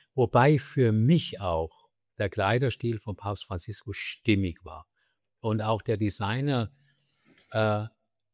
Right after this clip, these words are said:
Sorcinelli sagt, seine überraschende Einfachheit, wir sind jetzt bei Papst Franziskus, fast schon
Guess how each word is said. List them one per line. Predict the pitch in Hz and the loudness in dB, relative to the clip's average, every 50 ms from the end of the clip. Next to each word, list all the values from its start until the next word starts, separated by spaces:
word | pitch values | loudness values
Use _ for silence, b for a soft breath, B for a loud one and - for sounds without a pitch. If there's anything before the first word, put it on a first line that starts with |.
| _ _ _ | _ _ _
Sorcinelli | - - 131 127 123 - - 127 107 110 117 139 160 165 147 117 | -2 4 4 4 4 4 0 2 2 4 4 2 2 2 0 0
sagt, | - - 110 104 117 143 - - _ - _ _ _ _ _ _ _ _ _ _ | 0 0 0 2 2 0 -2 -6 _ -20 _ _ _ _ _ _ _ _ _ _
seine | _ - - 117 110 113 117 117 117 113 113 113 - _ _ _ _ _ _ | _ -2 0 2 2 4 2 2 2 0 0 -2 -6 _ _ _ _ _ _
überraschende | 123 110 98 107 95 95 123 151 165 - - 139 123 127 - | -4 0 2 2 2 4 2 2 2 0 -2 0 0 0 0
Einfachheit, | 104 107 120 131 - - 98 - - 90 90 90 92 | 2 0 0 0 0 -4 -6 -4 -4 -6 -6 -6 -8
wir | 90 | -12
sind | - - 120 107 | -8 -6 -6 -6
jetzt | 98 - _ | -6 -4 _
bei | 104 95 | -2 -2
Papst | 90 - 98 98 - - - | -2 -2 -4 -4 -4 -6 -8
Franziskus, | - 101 95 - 147 139 - - _ - 82 82 - - _ _ _ _ _ _ _ _ _ _ | -8 -8 -6 -6 -8 -8 -10 -10 _ -14 -12 -12 -14 -18 _ _ _ _ _ _ _ _ _ _
fast | _ - - 135 147 147 - - | _ 0 4 4 4 4 2 -6
schon | - - 147 139 131 131 131 135 135 | 0 2 4 6 6 4 2 0 -2